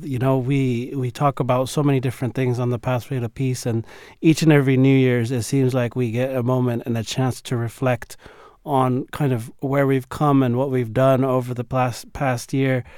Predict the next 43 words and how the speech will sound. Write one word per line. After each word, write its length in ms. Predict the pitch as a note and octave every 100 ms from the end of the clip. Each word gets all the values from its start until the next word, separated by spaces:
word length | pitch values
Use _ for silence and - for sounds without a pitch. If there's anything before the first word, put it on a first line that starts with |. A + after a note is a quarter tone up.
| - - -
And 480 | D3+ D3 C#3+ C#3 - - _ - _ _ - G#3+
for 240 | - F#3+
whatever 340 | F3 F#3+ F#3 D#3
reason 460 | E3 F3 D#3+ D3+
this 240 | D3+ C3+ -
tradition 500 | E3 D3+ E3 - C3+
is, 160 | B2+
it's 160 | B2 -
almost 300 | D#3+ D3 -
like 180 | C#3 - -
the 100 | C3+
New 160 | D3+
Year 240 | E3 D#3 C3+
is 200 | B2 A#2+
a, 140 | A#2+ - - _
is 80 | D3+
a 40 | D3
time 280 | E3+ E3
to 140 | - D3+
reset. 560 | D3+ D3+ - D3 D3
So 120 | - C#3
we 120 | C3
go 180 | C#3+ C#3+
through 380 | - D3+ D3 C3 - - - -
and 160 | F#3+
try 160 | G#3 G3+
to, 240 | F#3+ E3 -
try 200 | - F#3+
to 100 | E3+
make 260 | D3 D3+ C#3
some 360 | - C#3+ C#3 -
adjustments, 680 | C#3+ - D3 B2+ - C#3 -
try 140 | -
to 80 | C#3
make 220 | C3 B2+
some 180 | - A#2
tweaks 480 | - C#3+ A#2+ - -
and 160 | A#2+ A2+
set 200 | C3 -
some 320 | - A#2 G#2+ - - - - _ -
resolutions. 1200 | C#3+ D3+ C3 A#2+ A#2 C3 C3 - A2 A2 A2+ D3
I 60 |
mean, 280 | C3 B2+ A#2